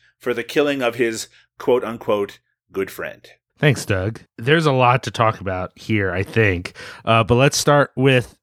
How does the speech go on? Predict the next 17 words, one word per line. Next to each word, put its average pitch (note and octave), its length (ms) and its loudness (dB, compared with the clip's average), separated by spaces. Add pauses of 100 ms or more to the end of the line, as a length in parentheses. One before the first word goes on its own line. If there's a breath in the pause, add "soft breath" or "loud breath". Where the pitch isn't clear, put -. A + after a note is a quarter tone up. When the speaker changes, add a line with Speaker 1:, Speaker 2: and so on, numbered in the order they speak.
Speaker 2:
just B2+ 240 -4
a A#2+ 60 -6
general A#2+ 300 0
question A#2+ 260 -2
about A#2+ 140 0
the - 80 -8
art. B2+ 260 2
What A#2+ 140 2
do C3+ 60 2
we C3+ 100 2
think B2 200 -2
about A#2 260 2
the A2 120 -2
art A2 400 2
of G2 140 -2
this A2 200 0
issue? D#2+ 300 -2